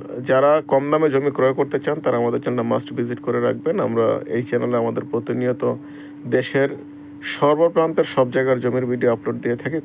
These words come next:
কম দামে, এবং নির্ভেজাল নিষ্কণ্টক জমির ভিডিও আপলোড দিয়ে থাকি। তারপরে যারা জমি ক্রয় করবেন, অবশ্যই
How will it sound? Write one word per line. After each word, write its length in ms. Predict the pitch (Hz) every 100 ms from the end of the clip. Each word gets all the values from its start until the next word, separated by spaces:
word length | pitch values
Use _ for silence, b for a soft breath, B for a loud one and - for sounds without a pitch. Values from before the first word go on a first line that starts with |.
| 123
কম 120 | 113 117
দামে, 220 | 107 110 117
এবং 120 | 135 156 B B B 120
নির্ভেজাল 400 | 127 131 135 156 127
নিষ্কণ্টক 400 | 120 - 127 143
জমির 260 | 123 127 175
ভিডিও 300 | - 117 120 117
আপলোড 220 | - 110 110
দিয়ে 120 | 110
থাকি। 240 | 110 - 156 - B B -
তারপরে 300 | 131 135 165 139
যারা 120 | 131 123
জমি 160 | 131 120
ক্রয় 180 | 123 -
করবেন, 200 | 131 165 120
অবশ্যই 360 | 117 - 156